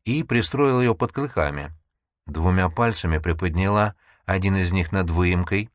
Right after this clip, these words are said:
в которой был уложен. В ходе всех этих манипуляций она не сводила насторожённого взгляда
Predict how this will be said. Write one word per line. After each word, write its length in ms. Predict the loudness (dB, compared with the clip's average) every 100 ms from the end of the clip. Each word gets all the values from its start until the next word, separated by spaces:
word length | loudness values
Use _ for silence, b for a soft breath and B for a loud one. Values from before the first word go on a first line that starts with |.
| _ _ _
в 80 | -8
которой 360 | -4 0 0
был 320 | 2 0 0 -2
уложен. 560 | -2 0 0 0 -4 -8 _ _ _ _ _ _ _ _ _ _ _
В 80 | -8
ходе 240 | 0 2 2
всех 280 | 0 0
этих 220 | 0 -2 -2
манипуляций 720 | 0 0 0 0 -2 -4 -6 -8 -6
она 220 | 0 2
не 140 | 0
сводила 480 | 0 2 2 2 0
насторожённого 800 | 0 0 0 0 0 0 0 0
взгляда 540 | 0 0 0 0 -6